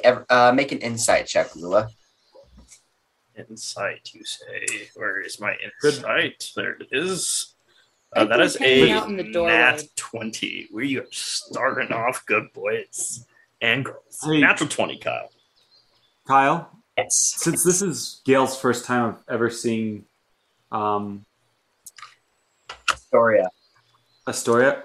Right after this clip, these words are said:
Speaker 3: would it be all right if I also make that check just to, so, so I know what Gale can perceive first off?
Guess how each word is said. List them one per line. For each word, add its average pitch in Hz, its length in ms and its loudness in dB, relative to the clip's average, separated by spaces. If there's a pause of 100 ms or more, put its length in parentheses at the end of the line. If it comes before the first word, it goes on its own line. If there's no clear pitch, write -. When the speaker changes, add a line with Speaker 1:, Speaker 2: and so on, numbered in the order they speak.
Speaker 3:
would 135 160 6
it 156 160 2
be 170 80 6
all 147 100 8
right 135 240 6
if - 120 -14
I 123 160 0
also 113 440 -2
make 123 320 0
that 120 260 -2
check 123 360 -4 (180)
just - 260 -8
to, 113 80 -8
so, 117 260 -6 (180)
so 127 220 -2
I 120 140 2
know 120 120 0
what 110 200 0
Gale 107 400 2 (220)
can 113 120 -10
perceive 107 540 -8
first 113 300 -2
off? 107 380 -4